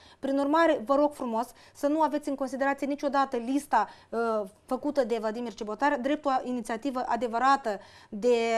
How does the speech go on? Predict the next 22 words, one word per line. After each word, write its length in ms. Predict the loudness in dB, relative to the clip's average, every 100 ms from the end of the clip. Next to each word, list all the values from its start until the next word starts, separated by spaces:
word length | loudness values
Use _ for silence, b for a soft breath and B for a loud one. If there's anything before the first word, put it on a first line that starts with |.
| 2 0
mm, 280 | -4 -4 -4
curățare 560 | -2 -2 2 6 6 6
a 80 |
lucrurilor 360 | 2 -2 -4 -4
în 60 | -4
justiție 540 | -6 -2 0 2 0 -2 B
este 260 | -4 -2 -2
nimic 220 | -2 0
altceva 340 | 0 0 -4
decât, 240 | -4 -4 -6
din 240 | -2 -2
nou, 320 | 2 2 2 B B
o 260 | 2 4 4
paravană 640 | 4 2 6 8 8 6
după 240 | -2 -6
care, 440 | 2 6 6 4 -2 b _
mm, 220 | -8 -6
Plahotniuc 480 | -4 -4 -4 -2 -4
își 120 | -2
face 300 | 0 0 -2 -4 B
treburile 400 | 4 4 4 -4
sale, 420 | 2 6 8 6